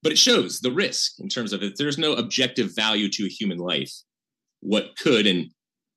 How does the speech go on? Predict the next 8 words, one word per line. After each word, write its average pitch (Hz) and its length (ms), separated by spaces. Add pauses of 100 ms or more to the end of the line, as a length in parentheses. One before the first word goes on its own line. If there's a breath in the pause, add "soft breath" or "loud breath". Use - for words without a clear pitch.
(140)
most 113 280
likely 131 320
will 90 520 (400)
occur. 98 480 (1300)
Next 139 440
would 127 160
be 110 400 (360)
understanding 117 720